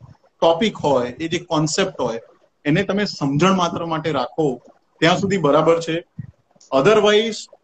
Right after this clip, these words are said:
reading, writing and speaking and listening skills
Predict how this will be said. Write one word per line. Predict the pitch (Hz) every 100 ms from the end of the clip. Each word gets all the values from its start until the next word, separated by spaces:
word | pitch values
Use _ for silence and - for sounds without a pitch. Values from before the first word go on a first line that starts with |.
| _ _ -
reading, | 131 160 196 214 214 -
writing | 131 139 156 160 196 220 - _ - 170
and | 190
speaking | - - 180 180 202 170
and | 147 127 151
listening | 165 214 208
skills | 202 - 196 139 123 - -